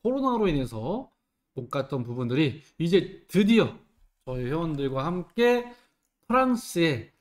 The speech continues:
샤넬을 비롯한 정매장 하이엔드 브랜드 상품들을 소싱 투어 연수를 가게 되었습니다.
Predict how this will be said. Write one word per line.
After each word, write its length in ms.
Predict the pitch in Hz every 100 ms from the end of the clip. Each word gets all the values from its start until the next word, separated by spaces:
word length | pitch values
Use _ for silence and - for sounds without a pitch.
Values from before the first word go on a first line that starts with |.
| _
샤넬을 840 | - - 190 190 196 196 190 185 170
비롯한 800 | 160 156 160 170 185 214 202 -
정매장 720 | - - 147 165 190 180 185 175
하이엔드 640 | 202 254 269 247 220 170
브랜드 240 | 170 156
상품들을 640 | 139 123 123 120 175 135 113 _ _ _ _ _ _ _ _ _
소싱 680 | 262 269 - - 262 233 226
투어 500 | 269 214 120 - _ -
연수를 640 | 139 143 143 143 156 151
가게 420 | 147 123 123 117 113
되었습니다. 840 | 143 139 127 113 120 120 117